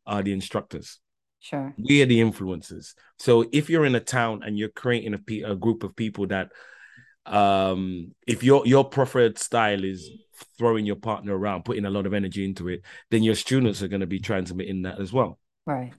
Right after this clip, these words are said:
Speaker 1: You know, um, but if you're, if there's, uh, somebody that's influencing people to lead lightly or to, to dance with just their fingertips, for example, everybody
Speaker 2: Mm-hmm.
Speaker 1: else is gonna be dancing like that.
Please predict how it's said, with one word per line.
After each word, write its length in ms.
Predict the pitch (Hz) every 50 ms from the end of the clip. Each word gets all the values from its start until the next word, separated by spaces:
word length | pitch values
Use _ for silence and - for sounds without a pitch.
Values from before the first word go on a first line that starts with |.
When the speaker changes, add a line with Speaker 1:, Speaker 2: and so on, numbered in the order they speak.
| _ _ _ _ _
Speaker 1:
You 140 | 101 104 98
know, 300 | 95 95 98 117 123 - - - - _ -
um, 460 | 98 104 104 101 101 101 101 98 98
but 120 | 95 107 104
if 180 | 107 107 -
you're, 200 | 110 110 110 107
if 240 | - 110 104 101 - -
there's, 280 | 113 107 104 95 92
uh, 160 | 101 101 98
somebody 440 | 95 - - 117 107 107 107 104 101
that's 200 | 90 98 92 85
influencing 560 | 104 101 113 104 101 104 104 98 95 107 101
people 260 | 92 101 104 95 104 98
to 80 | 101
lead 360 | 85 95 101 95 101 98 82
lightly 560 | 87 92 107 120 127 120 - 92 95 92 90 90
or 300 | 90 90 90 87 82 - - - - _ _ _ _ -
to, 460 | - 101 95 92 90 90 92 87 - - - _ _ -
to 80 | - 92
dance 380 | 85 117 104 104 104 92 95
with 120 | 104 98 90
just 240 | 104 113 104 -
their 120 | - 104 95
fingertips, 640 | - - 131 143 131 107 101 - - 98 87 -
for 140 | - - 95
example, 560 | 90 80 78 92 101 95 90 90 98 98 98 -
everybody 380 | 123 110 123 113 - 104 101
Speaker 2:
Mm-hmm. 60 | 101
Speaker 1:
else 160 | 104 107 - -
is 60 | 98
gonna 140 | 101 98 95
be 140 | 95 98
dancing 400 | 92 113 117 127 127 123 - 90
like 180 | 90 82 - -
that. 160 | - 87 -